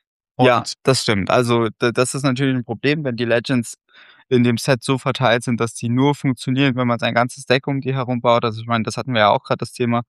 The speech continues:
Speaker 1: dass sowas wie Renata Glas eher funktioniert, wenn man sein komplettes Deck um Renata Glas baut, genauso wie mit Azir, der ist auch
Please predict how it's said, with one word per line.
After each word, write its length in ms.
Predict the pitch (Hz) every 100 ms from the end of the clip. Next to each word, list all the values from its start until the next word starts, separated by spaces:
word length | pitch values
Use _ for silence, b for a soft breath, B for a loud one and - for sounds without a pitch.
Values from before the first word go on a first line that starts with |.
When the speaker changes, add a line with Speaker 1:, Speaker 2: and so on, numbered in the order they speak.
| b b -
Speaker 1:
dass 140 | 117
sowas 260 | 123 120 -
wie 60 |
Renata 400 | 117 113 113 131
Glas 360 | 123 113 113 - _ _ _ _ _ _ _ _ -
eher 360 | 131 135 123
funktioniert, 520 | - 135 117 123 120
wenn 120 | 113 113
man 100 | 110
sein 140 | 107
komplettes 460 | 117 110 110 107 -
Deck 180 | 123 143
um 80 |
Renata 420 | 131 127 120 117 113
Glas 360 | 110 110 -
baut, 380 | - 110 104 -
genauso 440 | 104 101 107 107 104
wie 80 |
mit 180 | 101 95
Azir, 440 | 101 98 117 131 117
der 140 | 104
ist 140 | 104 -
auch 260 | 113 120